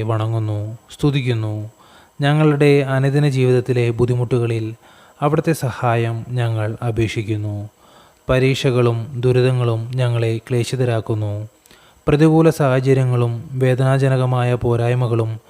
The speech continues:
ഞങ്ങളുടെ ജീവിതത്തെ ശോകാവൃതമാക്കുന്നു. കരുണാദ്രയായ മാതാവേ, ഞങ്ങളിൽ കനിയണമേ. ഞങ്ങളുടെ സങ്കടങ്ങളിൽ നിന്ന് ഞങ്ങളെ മോചിപ്പിക്കണമേ. ഞങ്ങളുടെ ആവശ്യങ്ങളിൽ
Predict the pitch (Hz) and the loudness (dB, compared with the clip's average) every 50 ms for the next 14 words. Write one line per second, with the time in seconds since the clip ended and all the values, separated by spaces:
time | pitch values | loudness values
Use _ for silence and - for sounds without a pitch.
0 | - - - - _ _ - 139 139 147 151 151 147 135 135 131 127 127 123 117 | -20 -20 -20 -20 _ _ -2 0 2 2 4 4 2 2 2 2 2 2 2 0
1 | - 127 123 117 117 117 135 - - - - 135 127 123 123 127 123 123 127 127 | 0 0 -2 -2 -2 -4 -8 -12 -10 -6 -2 2 2 2 4 4 2 2 2 2
2 | 123 127 120 117 110 107 - 117 110 107 104 104 104 104 107 - _ _ _ - | 2 2 2 0 -2 -2 -2 -4 -4 -2 -4 -6 -6 -8 -10 -14 _ _ _ -20
3 | - - _ - - _ _ _ - - 139 135 135 135 139 143 139 131 139 143 | -20 -20 _ -20 -20 _ _ _ -8 -2 0 2 2 2 2 2 2 2 2 2
4 | 139 139 135 - 135 135 127 123 127 123 120 120 113 110 107 113 113 113 113 110 | 2 0 0 -2 0 0 0 2 2 0 0 0 -2 -2 -2 -2 -2 -2 -2 -2
5 | 107 107 104 104 101 _ _ _ - - _ _ _ _ - 135 127 127 127 127 | -4 -4 -6 -8 -12 _ _ _ -20 -20 _ _ _ _ -4 -2 -2 0 0 0
6 | 120 120 120 120 120 - - 127 113 113 110 113 113 110 107 107 107 101 101 101 | 0 0 0 -2 -4 -6 -4 -4 -4 -2 -2 -2 -2 -2 -2 -4 -4 -6 -6 -8
7 | 104 110 - _ 160 135 135 139 143 147 151 147 147 - 147 127 123 123 127 127 | -10 -14 -18 _ -12 -6 -4 -2 0 0 0 0 -2 -2 -2 -2 -2 0 0 0
8 | 135 135 135 135 139 131 127 120 120 117 113 113 117 117 123 123 113 113 110 110 | 0 0 0 0 0 0 0 -2 -2 -2 -2 -4 -4 -4 -4 -4 -4 -2 -2 -4
9 | 110 110 113 110 110 110 104 98 120 107 120 113 113 107 107 107 107 104 101 101 | -4 -4 -4 -4 -4 -4 -4 -4 -4 -4 -4 -4 -4 -4 -4 -6 -6 -8 -8 -10
10 | 98 95 _ _ - - - - - - - _ _ _ - 143 143 147 156 151 | -12 -16 _ _ -20 -20 -20 -20 -20 -20 -20 _ _ _ -4 -2 0 2 2 2
11 | 143 139 143 139 139 139 135 123 131 127 123 131 139 - - 143 135 131 123 123 | 2 4 4 4 2 0 -2 -4 -4 -2 0 0 0 0 -2 -2 -2 -2 -2 -2
12 | 117 | -4